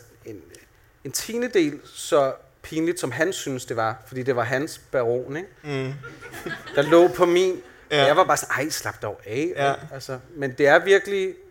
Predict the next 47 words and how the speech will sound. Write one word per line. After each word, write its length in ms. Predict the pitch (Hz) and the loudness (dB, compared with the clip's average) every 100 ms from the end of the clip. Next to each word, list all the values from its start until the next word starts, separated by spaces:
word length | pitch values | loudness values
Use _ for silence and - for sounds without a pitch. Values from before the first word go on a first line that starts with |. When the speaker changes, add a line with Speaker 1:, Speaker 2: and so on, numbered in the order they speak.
| _ - | _ -2
Speaker 1:
den 180 | 165 165 | 0 2
modsatte 520 | 170 190 196 202 151 | 4 2 4 2 0
situation, 400 | - 143 - 156 | -2 -4 -2 -2
man 120 | 143 | -2
bare 140 | 131 135 | -4 -4
sådan, 220 | 165 151 - - | -8 -12 -16 -18
"Ej, 80 | 127 113 | -16 -16
nej, 220 | 120 117 120 | -16 -16 -14
nej, 120 | 131 123 | -14 -10
det 100 | 151 | -8
vil 80 | 147 | 0
jeg 120 | 143 | 2
ikke, 200 | 139 - - _ _ - | 2 -2 -20 _ _ 4
den 200 | 240 190 | 6 6
vil 80 | |
jeg 100 | 156 | 4
ikke 120 | 135 - | 2 -2
give 160 | 143 | 0
dig." 100 | 139 139 - - - | 2 0 -8 -16 0
Og, 180 | 139 139 | 2 2
og 220 | - 151 | 2 -2
det 80 | - | 4
er 40 | |
jo 80 | 147 | 6
også 140 | 165 - | 6 6
det 80 | - | 6
øjeblik, 360 | 160 170 170 | 6 6 4
hvor 140 | 156 147 | 6 4
alt 400 | 151 180 - - | 6 2 0 -12
ligesom, 480 | 175 160 185 170 170 _ _ _ _ _ _ _ _ _ - | -8 -4 0 -2 -2 _ _ _ _ _ _ _ _ _ 2
intet 380 | 226 240 220 143 | 4 6 6 6
er 40 | |
sexet. 480 | - 131 - 120 113 - - - _ | 4 -2 -4 -8 -8 -12 -20 -20 _
Så 120 | - 147 | -6 2
det, 160 | 196 | 2
du 60 | 208 | 2
sagde 300 | - 156 160 | 6 8 8
med, 300 | 160 147 151 - - - _ _ - - | 8 8 6 2 -20 -20 _ _ -16 -2
at 280 | 143 - - 123 | -2 -2 -12 -20
sved 460 | - - 160 196 185 | -12 -4 4 4 4
kunne 160 | 170 | 2
være 100 | 156 | 2
meget 220 | 127 127 127 | 4 2 0
lækkert 300 | 127 135 131 | 2 0 0
og 80 | |
sådan 140 | - 131 | -4 -2
noget, 140 | 117 | -2